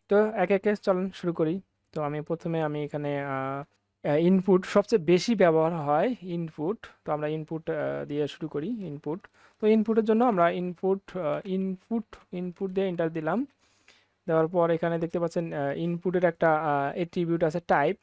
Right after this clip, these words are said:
টাইপ আমরা বলে দিতে পারি টেক্সট, ইমেইল। আমরা ইনপুটের বিভিন্ন ধরনের টাইপ বলে দিতে পারি, সেগুলো নিয়ে আমরা আরও বিস্তারিতভাবে আলোচনা করব, কোনো সমস্যা নাই।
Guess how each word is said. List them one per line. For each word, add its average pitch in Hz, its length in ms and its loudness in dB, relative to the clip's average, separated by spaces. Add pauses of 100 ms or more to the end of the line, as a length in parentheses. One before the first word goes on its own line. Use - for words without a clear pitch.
(140)
টাইপ 185 240 4
আমরা 190 160 0
বলে 180 220 0
দিতে 170 180 -4
পারি 170 260 -2
টেক্সট, - 520 -2 (480)
ইমেইল। 170 460 2 (260)
আমরা 254 180 -2
ইনপুটের 196 460 2
বিভিন্ন 175 260 0
ধরনের 156 260 0
টাইপ 151 240 2 (200)
বলে 147 220 -2
দিতে 147 180 -6
পারি, 151 260 -4
সেগুলো 143 360 -4
নিয়ে 147 120 -8
আমরা 139 240 -8
আরও 151 320 0 (420)
বিস্তারিতভাবে 151 640 -2
আলোচনা 143 340 -2
করব, 151 320 -4
কোনো 147 180 -8
সমস্যা 147 340 -8
নাই। 165 200 -2